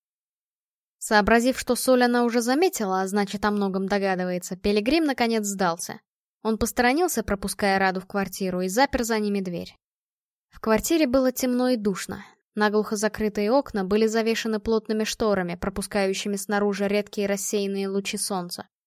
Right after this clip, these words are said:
Похоже, нормального проветривания здесь не было не то что днями, неделями.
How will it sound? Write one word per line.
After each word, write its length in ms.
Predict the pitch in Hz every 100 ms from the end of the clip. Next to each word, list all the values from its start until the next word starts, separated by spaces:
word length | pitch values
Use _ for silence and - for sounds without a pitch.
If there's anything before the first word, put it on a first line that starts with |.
| _ -
Похоже, 340 | 220 240 233
нормального 520 | 240 233 240 233 233
проветривания 800 | 233 254 302 - 208 190 190 190
здесь 260 | 196 233 -
не 120 | 240
было 220 | 233 233
не 140 | 233
то 100 | 262
что 180 | 277 320
днями, 460 | 269 269 202 175 175 _
неделями. 680 | 247 269 202 202 247 220